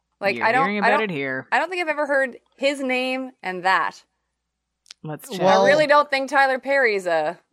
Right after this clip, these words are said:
Speaker 1: Scientologist.
Speaker 3: on a two thousand eighteen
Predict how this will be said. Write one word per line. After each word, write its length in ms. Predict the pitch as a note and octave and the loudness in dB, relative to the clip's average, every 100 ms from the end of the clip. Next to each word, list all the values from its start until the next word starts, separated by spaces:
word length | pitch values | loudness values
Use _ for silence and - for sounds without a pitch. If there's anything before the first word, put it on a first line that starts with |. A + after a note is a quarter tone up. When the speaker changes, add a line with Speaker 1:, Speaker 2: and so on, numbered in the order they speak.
| _ | _
Speaker 1:
Scientologist. 960 | - F#3+ F3 F#3+ E3+ E3 E3 F3+ - - _ _ _ _ _ - | -8 -6 -6 -4 -4 -4 -4 -8 -10 -20 _ _ _ _ _ -6
Speaker 3:
on 180 | F3+ F3+ | -2 2
a 180 | F3 F3 | 2 0
two 280 | D3+ G#3 G#3 | -2 -4 -4
thousand 520 | - F#3 F3+ F#3 F#3+ - | 2 2 2 0 -2 -2
eighteen 800 | F#3 F3 G#3+ F#3+ F#3+ F#3 F#3 | -4 -4 -4 -2 -2 -2 -4